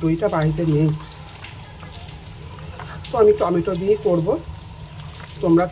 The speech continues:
থাকলে দিও, তবে আমার কাছে কোনো অসুবিধা লাগে না যে টক দই দিতেই হবে, এরকম আমার কাছে ব্যাপার লাগে না। ঠিক আছে,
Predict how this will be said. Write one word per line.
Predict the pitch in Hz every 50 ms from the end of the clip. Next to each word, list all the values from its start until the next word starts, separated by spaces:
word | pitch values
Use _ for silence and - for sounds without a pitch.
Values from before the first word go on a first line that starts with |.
| -
থাকলে | - 165 160 165 175 175 156
দিও, | 175 170 180 240 320 - - - - - - - - - - - - - - - -
তবে | - 285 339 214 208
আমার | 208 208 208
কাছে | 214 208 254 262 -
কোনো | - - - 180
অসুবিধা | 160 151 165 165 160 190 208 214 180
লাগে | 165 156 151 147 143
না | 143 143 143
যে | 151 151 165
টক | 165 165 165 165 160
দই | 202 202 196 156 165
দিতেই | 165 - - 202 208 220 226 202
হবে, | 220 208 233 220 - - 196
এরকম | 185 208 208 - 233 233 233 - - - - 170
আমার | 170 190 202 208 -
কাছে | 220 208 - 220 208 208
ব্যাপার | 170 156 - 160 160 156
লাগে | 147 143 143 139 139
না। | 143
ঠিক | 151 294 302 254
আছে, | - 165